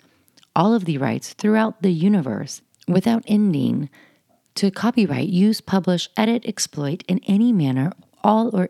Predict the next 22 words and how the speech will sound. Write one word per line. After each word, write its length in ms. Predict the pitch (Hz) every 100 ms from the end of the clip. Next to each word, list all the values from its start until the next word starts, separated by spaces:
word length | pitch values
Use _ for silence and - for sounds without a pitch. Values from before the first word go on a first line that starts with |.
| -
any 240 | 214 269
portion 640 | - - 120 - 127 170 165 _ _ _ 196
of 160 | 170
the 120 | 165
recordings 840 | 147 151 - 254 233 240 233 226 - _ _ _ 185
via 320 | 196 202 -
any 220 | 208 226
medium 420 | 233 226 220 214 208
or 80 |
format 380 | 190 208 196 190
whatsoever 720 | 170 156 175 196 196 202 190 - - - _ -
that 120 | 180
are 120 | 196
now 220 | 202 214 220
known 360 | 208 202 202 -
or 360 | 175 170 165 151
hereafter 480 | - 196 170 -
devised, 600 | 151 147 180 180 175 - - _ _ _
including 580 | 208 208 - 233 214 214
but 140 | 190 180
without 260 | 180 180
limitation, 760 | 180 165 - 175 - 175 165